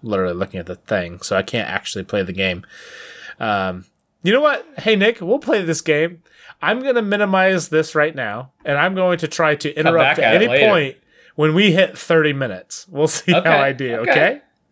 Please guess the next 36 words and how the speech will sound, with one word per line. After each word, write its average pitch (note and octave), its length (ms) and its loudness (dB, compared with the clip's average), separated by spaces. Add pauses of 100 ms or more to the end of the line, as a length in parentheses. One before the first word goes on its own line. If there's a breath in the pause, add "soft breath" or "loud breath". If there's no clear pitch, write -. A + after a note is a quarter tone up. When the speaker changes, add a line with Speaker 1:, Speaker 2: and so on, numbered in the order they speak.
(100)
Speaker 2:
okay. F#4 280 -2 (160)
Speaker 1:
Okay? F3 320 0 (120)
Speaker 2:
What F3 140 0
do F3 60 -4
you F3 60 2
Speaker 1:
You - 60 0
Speaker 2:
think F#3+ 160 0
we've F#3 100 2
hit? F3+ 240 -2
Okay, D#3+ 360 0 (120)
fair. C3+ 220 0 (260 loud breath)
Um, G3 200 2
Speaker 1:
So, E3+ 280 4
Speaker 2:
so, G3 140 0
but, G3 340 -4 (240)
Speaker 1:
uh, D3+ 100 -6
Speaker 2:
so, - 20 -8
Speaker 1:
go D3+ 180 4
ahead. C#3 160 4
Speaker 2:
okay, C#3 200 2
okay. F#2 120 -8 (240)
Speaker 1:
It's D3+ 180 -4
minimized. E3+ 600 -2
Speaker 2:
Let, E3 80 -14
let G3 120 2
Speaker 1:
I - 20 -8
Speaker 2:
me A#3+ 60 2
Speaker 1:
can't - 100 -2
Speaker 2:
tell G#3+ 140 2
Speaker 1:
hear. G3+ 180 0
Speaker 2:
you, F3+ 180 0 (300)
uh, D3+ 240 2
just D#3+ 180 -8
the F3 100 4
real D#3+ 200 0
quick F3+ 360 -4